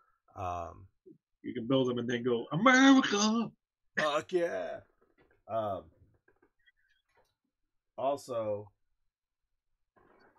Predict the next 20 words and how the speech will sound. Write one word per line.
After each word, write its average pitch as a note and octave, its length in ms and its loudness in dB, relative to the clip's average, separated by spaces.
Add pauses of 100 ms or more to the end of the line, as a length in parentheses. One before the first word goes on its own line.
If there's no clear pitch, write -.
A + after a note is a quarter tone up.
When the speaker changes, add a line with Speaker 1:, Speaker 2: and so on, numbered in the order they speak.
(300)
Speaker 1:
I'm E3 240 -8
gonna D#3+ 180 -12
be D3 120 -12
trying D3 400 -12
something C3+ 600 -14
new. D3+ 480 -4 (3250)
And A#2+ 180 -10
that C3 300 -6
is C3 600 -8 (1500)
trying D3+ 140 -4
to C#3 80 -6
figure D3 200 -8
out C3+ 60 -2
how C3+ 100 -2
to C3 80 -2
use B2+ 280 -6
these. G#2+ 500 -6 (840)
The F#2 80 -10
Mister A#2+ 300 -8
Weathering. G2+ 440 -6